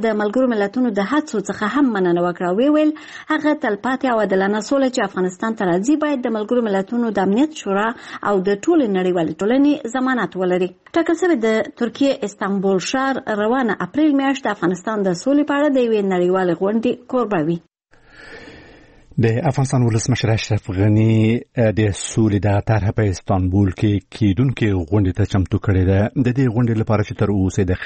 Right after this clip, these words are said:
Speaker 2: نیټه رسما نه ده اعلان شوې، د افغانستان د دولت له لوري د سولې د یوې واحدې طرحې د وړاندې کولو لپاره هڅې روانې دي. په دې اړه مې د افغانستان د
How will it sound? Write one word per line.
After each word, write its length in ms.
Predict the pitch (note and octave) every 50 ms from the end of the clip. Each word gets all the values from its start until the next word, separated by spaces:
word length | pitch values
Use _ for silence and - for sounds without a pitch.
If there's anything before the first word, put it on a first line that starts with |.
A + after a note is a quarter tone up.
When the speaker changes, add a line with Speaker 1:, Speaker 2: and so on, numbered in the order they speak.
| - - G#2+ F#2+
Speaker 2:
نیټه 380 | F#2 F2+ - G#2+ F#2+ E2+ F2 E2
رسما 340 | G2 G#2+ - - - G#2 F#2 F2+
نه 80 | F#2+ G2
ده 100 | A#2 B2
اعلان 240 | A#2+ A2+ A#2+ A#2 A2+ -
شوې، 160 | B2 A#2 B2 - - - - - - - - - A#2
د 100 | A#2 A#2 A#2+ A#2 A#2+
افغانستان 340 | - B2+ - - C3+ B2
د 80 | A#2+ A2+
دولت 320 | A#2 A2 G2+ C3 C3+ - B2 A#2
له 40 | A2+ A2
لوري 200 | A2+ A#2 A#2 A2+ A2
د 80 | A2 G#2 - -
سولې 240 | - A#2 A2 A2 G2+
د 40 | G#2+ G#2 G2+
یوې 160 | G2 F#2+ F#2+ F2+ F2
واحدې 340 | F2+ F2+ - - A#2+ A2 G#2+ - A2+
طرحې 200 | G#2+ F2+ F#2 G#2+ F#2+
د 20 | G2 F#2
وړاندې 320 | F2 E2+ F2 F2 F2 F2+ F2 -
کولو 320 | - G#2+ G2 A2 G2 F#2+ F#2 F2 F2 F2
لپاره 280 | F2+ - G2 F2+ E2+ D#2 D2+
هڅې 200 | F#2+ - - G#3 - - - A#2 F2+ E2 F2+
روانې 380 | F2+ F2 F2+ F2+ F2+ F#2 F#2+ F#2+
دي. 100 | A2 A2 G#2+ G#2+ - _ _ _ _ - - - - - - - - - - - - - - -
په 80 | - D#3
دې 80 | E3 E3+
اړه 100 | D#3+ D#3+
مې 80 | D#3+ D#3+
د 80 | D3+
افغانستان 320 | - - C#3+ - D3+ D3+ D3+ D3+ C#3+
د 20 | C3